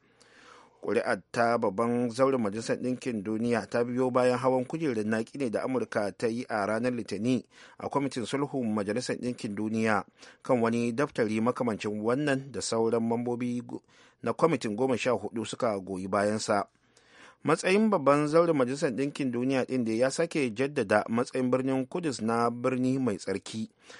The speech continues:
a matsayin inda aka kwana a ko-, a ƙoƙarin sasanta Falasɗinawa da Isra'ilawa. Kuma ya yi watsi da duk wani mataki na canza masa matsayi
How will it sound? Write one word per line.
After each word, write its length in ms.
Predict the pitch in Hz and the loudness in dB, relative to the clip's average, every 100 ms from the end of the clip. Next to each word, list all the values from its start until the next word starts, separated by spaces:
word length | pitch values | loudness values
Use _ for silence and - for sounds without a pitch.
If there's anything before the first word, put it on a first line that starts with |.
| - | -14
a 100 | - | -4
matsayin 480 | 107 120 - 120 120 - | 0 0 2 2 2 0
inda 400 | 143 139 131 113 | 0 2 2 0
aka 480 | 120 123 120 117 95 - | -4 0 4 4 2 -2
kwana 400 | - 117 117 117 - | 4 4 6 2 0
a 100 | 101 | -6
ko-, 320 | - 107 95 - | -4 -4 -4 -4
a 60 | 107 | -4
ƙoƙarin 480 | 101 98 127 135 | -4 -2 -2 0
sasanta 640 | 131 151 170 - 117 104 92 | 0 2 2 0 -2 -2 -2
Falasɗinawa 720 | 117 131 - 127 123 123 147 | 0 0 -2 -2 2 6 4
da 80 | 147 | 2
Isra'ilawa. 880 | - 101 98 - 104 104 104 104 101 - - - - _ - | -4 -2 0 0 -2 0 2 2 0 -8 -20 -20 -20 _ -4
Kuma 280 | 104 110 110 | 2 4 4
ya 140 | 117 | 4
yi 80 | 123 | 4
watsi 420 | 123 101 - 117 | 4 2 0 -4
da 200 | 117 101 | 0 0
duk 200 | 90 120 101 | -2 -6 0
wani 340 | 117 120 123 | 2 2 2
mataki 500 | 120 123 127 120 131 | 2 2 0 0 -4
na 80 | 123 | -4
canza 460 | 120 151 156 147 120 | -2 -2 0 2 2
masa 420 | 110 120 131 107 95 | 2 0 0 0 0
matsayi 540 | 110 110 113 113 113 | -4 -2 -2 -2 -4